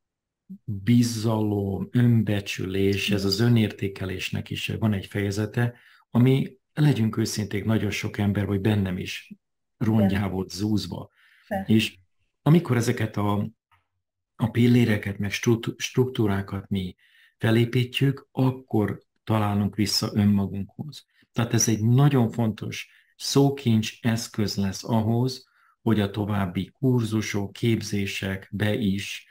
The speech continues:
Speaker 1: az ember tényleg úgy tudja elengedni ezeket a mikro elakadásokat, hogy abból mérhető és, ö, fenntartható, hosszú távú jó eredmény legyen.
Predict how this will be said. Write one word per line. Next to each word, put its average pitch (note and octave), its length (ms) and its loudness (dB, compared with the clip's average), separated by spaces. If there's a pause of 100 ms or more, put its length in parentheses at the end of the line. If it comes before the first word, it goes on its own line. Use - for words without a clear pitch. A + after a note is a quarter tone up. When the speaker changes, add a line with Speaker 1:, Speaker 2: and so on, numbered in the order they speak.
(380)
Speaker 1:
az A#2+ 220 0
ember G2+ 300 2
tényleg G2+ 400 -2
úgy A#2+ 220 2
tudja G#2 260 0
elengedni G2 420 0
ezeket - 320 -8
a F#2+ 60 -6
mikro G2 720 -2 (680)
elakadásokat, A2 1120 -4
hogy G2+ 320 -4 (440)
abból G2+ 320 2
mérhető G2+ 640 2
és, G2+ 420 -4
ö, G2 400 -6
fenntartható, G2+ 1000 -2
hosszú G#2+ 280 -4
távú G2 300 -6
jó G2 240 0
eredmény F2 460 -10
legyen. F#2 440 -14